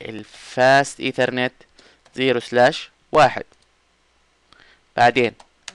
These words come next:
ال آي بي route خمسة، ثلاث مرات صفر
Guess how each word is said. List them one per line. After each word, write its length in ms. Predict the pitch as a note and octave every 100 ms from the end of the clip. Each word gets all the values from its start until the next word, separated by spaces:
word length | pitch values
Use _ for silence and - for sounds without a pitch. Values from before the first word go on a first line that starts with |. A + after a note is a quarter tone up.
| -
ال 160 | -
آي 200 | B2 B2+
بي 240 | A#2+ B2 B2
route 340 | B2 C#3 - - _ _ _ _ _ _ - - _ _ _ _ _ _ _ _ _ _ _
خمسة، 520 | - C3+ B2 - D3 E3+ _ _ _ _ _ _ _ _ _ _ _ _ _ _ _ -
ثلاث 320 | B2+ B2 -
مرات 440 | A#2+ A#2 A#2 G2+
صفر 440 | - B2+ D3 D3+